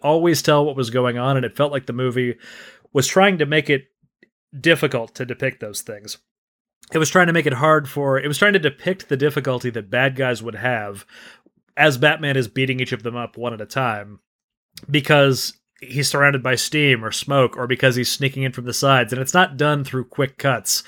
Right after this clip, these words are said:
It's done through wide shots and darkness and obscurity. And it's, it's a really clever take on both action choreography and also the way that, the way in which it is shot. There's a freeway chase in this film, which I don't mind saying, that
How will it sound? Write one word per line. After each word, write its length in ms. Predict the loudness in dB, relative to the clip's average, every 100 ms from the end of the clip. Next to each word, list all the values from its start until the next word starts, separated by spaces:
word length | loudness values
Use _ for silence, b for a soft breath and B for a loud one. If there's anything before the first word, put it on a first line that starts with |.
| B B -2
It's 160 | 0 2
done 340 | 4 4 2
through 520 | 0 2 4 2 -2
wide 480 | -10 -6 0 2 0
shots 480 | -2 -2 0 -2 -6
and 260 | -8 -8 -4
darkness 560 | -2 -4 -6 -8 -8
and 240 | -6 -8 -8
obscurity. 840 | -4 -4 -2 -2 0 -2 -6 -10 B B B
And 240 | -2 2 2
it's, 240 | 0 -4 -4
it's 160 | 0
a 80 | 2
really 300 | 4 4 4
clever 300 | 4 4 4
take 280 | 2 2 2
on 160 | -2
both 220 | -2 0 2
action 320 | 0 0 -6
choreography 880 | -4 -2 0 0 0 0 2 0 0
and 140 | 0
also 300 | 0 0 0
the 100 | -2
way 160 | 2 2
that, 200 | 2 -4
the 140 | -6 0
way 180 | 4
in 80 | 2
which 220 | 0 -6
it 100 | -10
is 60 | -10
shot. 420 | -4 -2 -2 -6 -14 B B B B 2
There's 220 | 4 6
a 40 | 4
freeway 380 | 6 6 6
chase 340 | 4 2 0 0
in 120 | -4
this 180 | -6 -8
film, 320 | -8 -10 -6
which 160 | -4 -4
I 20 |
don't 160 | -4
mind 220 | -8 -8 -6
saying, 460 | -4 -4 -6 -10 -12
that 320 | 0 0 0